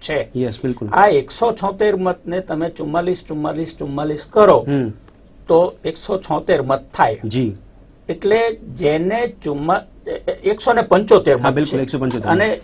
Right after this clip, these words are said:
Speaker 1: એકસો છોતેર મત થાય.
Speaker 2: જી.
Speaker 1: હવે જેને ચાર જણા છે તેમાંથી જે ત્રણ જણાને ચુમ્માલીસ મત મળશે તે જીતશે.
Speaker 2: હમ.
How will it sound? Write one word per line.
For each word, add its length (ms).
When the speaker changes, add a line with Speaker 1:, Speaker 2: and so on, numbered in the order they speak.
Speaker 1:
એકસો 340
છોતેર 460
મત 180
થાય. 180
Speaker 2:
જી. 220
Speaker 1:
હવે 240
જેને 400
ચાર 280
જણા 320
છે 180
તેમાંથી 400
જે 220
ત્રણ 280
જણાને 320
ચુમ્માલીસ 680
મત 220
મળશે 380
તે 180
જીતશે. 580
Speaker 2:
હમ. 240